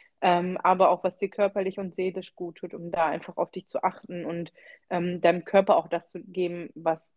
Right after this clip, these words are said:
der jetzt gerade braucht. Und ich finde das total spannend, weil Seda, unsere liebe Dritte im Bunde, die Seda, ist ja Löwen vom Aszendenten und vom Sternzeichen her. Und ich finde das total cool, weil sie ja auch, ähm, oh, ich weiß gar nicht, ob ich das hier sagen darf,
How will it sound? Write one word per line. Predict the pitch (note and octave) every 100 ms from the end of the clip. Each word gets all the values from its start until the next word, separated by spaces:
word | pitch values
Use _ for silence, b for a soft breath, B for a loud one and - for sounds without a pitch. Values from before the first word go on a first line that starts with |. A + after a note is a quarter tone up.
| _ _
der | - E3+ E3
jetzt | D#3+ -
gerade | E3+ E3
braucht. | E3 F#3 F#3+ D#3+ -
Und | E3 b b b -
ich | F#3
finde | G3+ G3+
das |
total | F#3 - F#3+ F#3+
spannend, | - G3 G3
weil | F3 D#3+
Seda, | D#3 F3 G3+ A#3
unsere | F3+ E3+ E3
liebe | D#3+ E3 E3+ E3+
Dritte | F3 E3+ F3+
im | E3+
Bunde, | E3 D#3 D#3
die | D#3+
Seda, | D#3 D#3 G3 C4 B B B -
ist | B3+ -
ja | D3+
Löwen | D#3+ D#3+ E3 F#3 B3 -
vom | - F3 -
Aszendenten | D#3 F3 E3 E3 D3+
und | D#3+
vom | E3+ D#3+
Sternzeichen | - D#3 E3 E3 D#3+ D#3+ D#3+
her. | D#3 F#3+ b b b -
Und | F3+
ich |
finde | - G3
das | G3
total | F3+ - F#3+ G3
cool, | G3 F3+
weil | F3
sie | F3+
ja | E3+ D3+
auch, | F3+ F3+ -
ähm, | F3 E3 E3+ -
oh, | D#3
ich | C#3+
weiß | - D3
gar | -
nicht, | D#3 C#3
ob | -
ich | -
das | C#3+
hier | -
sagen | D3+ D#3 E3+
darf, | F#3